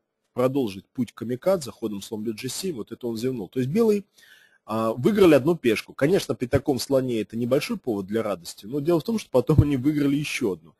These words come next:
Ну, допустим, размен на Ф шесть, конь Д четыре. Вот, э,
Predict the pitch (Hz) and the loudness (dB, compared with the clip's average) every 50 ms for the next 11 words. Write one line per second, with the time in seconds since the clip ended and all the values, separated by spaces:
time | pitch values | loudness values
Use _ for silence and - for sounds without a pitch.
0 | _ _ - _ _ _ 131 147 156 127 135 131 - 135 117 - - 113 107 117 | _ _ -20 _ _ _ -4 -4 -2 0 0 0 0 0 -2 -2 -4 -6 -4 -4
1 | 120 117 139 131 123 120 127 131 143 - - - 233 214 - - - _ _ _ | -4 -2 -4 -6 -4 -4 -4 -6 -6 -6 -6 -6 -6 -6 -8 -10 -20 _ _ _
2 | _ _ _ _ _ _ _ _ _ _ _ _ - 135 131 120 104 98 - - | _ _ _ _ _ _ _ _ _ _ _ _ 0 0 0 0 0 -6 -10 -14
3 | _ _ 110 110 113 123 139 - - - 127 - - 208 196 196 190 190 _ _ | _ _ -18 -10 0 0 0 0 0 -6 -8 -4 -4 -2 -2 -2 -4 -6 _ _
4 | _ _ _ _ _ _ _ _ _ _ _ _ _ _ _ _ _ - _ _ | _ _ _ _ _ _ _ _ _ _ _ _ _ _ _ _ _ -20 _ _
5 | _ _ _ _ _ - 113 110 110 127 127 110 95 - _ - - 92 107 107 | _ _ _ _ _ -10 -8 -4 -2 2 2 2 0 -2 _ -16 -8 -4 -2 0
6 | 107 107 | 0 0